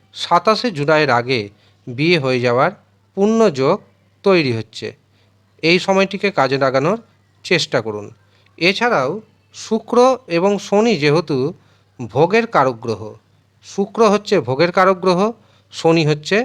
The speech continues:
কর্মের কারক গ্রহ। আপনি যদি সঠিক কর্ম করেন, তবে কিন্তু এই সময় আপনার জীবনে দারুণ ভোগ আসবে।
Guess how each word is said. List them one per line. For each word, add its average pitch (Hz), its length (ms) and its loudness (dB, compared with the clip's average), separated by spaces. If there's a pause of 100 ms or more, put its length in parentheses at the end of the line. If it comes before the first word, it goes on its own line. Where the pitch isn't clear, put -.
(400)
কর্মের 175 440 4
কারক 123 340 2
গ্রহ। 107 200 -10 (540)
আপনি 170 300 0
যদি 226 260 -2
সঠিক 196 420 0 (100)
কর্ম 170 320 2
করেন, 135 340 0 (520)
তবে 165 180 2
কিন্তু 208 260 -2
এই 143 180 2
সময় 175 300 0
আপনার 143 300 -2
জীবনে 143 320 -2 (480)
দারুণ 160 500 2
ভোগ 131 300 -2 (440)
আসবে। 120 440 -2